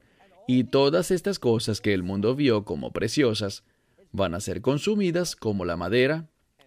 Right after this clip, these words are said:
el heno y la hierba o la hojarasca. En un momento se habrán ido. Pero aquellas cosas que son obras justas, aquellas cosas que se hacen como resultado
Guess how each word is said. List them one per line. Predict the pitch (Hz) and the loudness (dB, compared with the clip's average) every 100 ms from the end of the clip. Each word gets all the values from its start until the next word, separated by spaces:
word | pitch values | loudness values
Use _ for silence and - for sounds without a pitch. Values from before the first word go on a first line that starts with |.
| _ | _
el | 202 190 | -2 0
heno | 117 92 92 113 _ _ _ _ _ | 2 0 -4 -10 _ _ _ _ _
y | 113 104 | 0 2
la | 104 92 | 0 -2
hierba | - 202 233 127 90 | -4 -2 0 0 -2
o | |
la | 85 78 | -2 -2
hojarasca. | 98 113 156 120 - 95 - _ _ _ _ | -2 -2 -2 -4 -8 -14 -16 _ _ _ _
En | - 92 | -8 -6
un | 87 | -2
momento | 107 110 98 - | 0 0 0 -2
se | 127 107 | -4 -4
habrán | 82 67 95 | -6 -6 -4
ido. | 107 82 _ _ _ _ _ _ - _ | -4 -6 _ _ _ _ _ _ -20 _
Pero | 147 165 | 4 4
aquellas | 156 196 220 | 2 2 2
cosas | - 175 175 | 2 0 0
que | 139 | -2
son | 117 107 - | -2 -2 -2
obras | 104 95 87 | -4 -2 -4
justas, | - 233 - 165 - _ _ | -2 -2 0 -2 -2 _ _
aquellas | 240 311 311 | -4 0 0
cosas | - 180 175 | 0 -2 -2
que | 156 117 | 0 0
se | 110 | 0
hacen | 95 87 - 101 | -2 -2 -4 -4
como | 101 95 90 | -4 -4 -4
resultado | 113 117 113 104 - 226 151 110 139 | -6 -2 -2 0 -2 0 2 0 -2